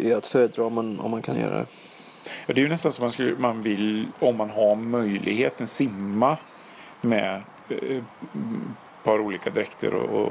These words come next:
Speaker 2: och testa ju. För
Speaker 1: Ja.
Speaker 2: att, eh, jag upplevde, eh, att, eh,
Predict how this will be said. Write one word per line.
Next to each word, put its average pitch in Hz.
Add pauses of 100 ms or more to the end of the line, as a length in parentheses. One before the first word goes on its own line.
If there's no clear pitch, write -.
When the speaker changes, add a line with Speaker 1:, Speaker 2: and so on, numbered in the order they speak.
Speaker 2:
och 107
testa -
ju. -
För -
Speaker 1:
Ja. 123 (160)
Speaker 2:
att, -
eh, 107 (880)
jag 113
upplevde, 104 (300)
eh, -
att, -
eh, 107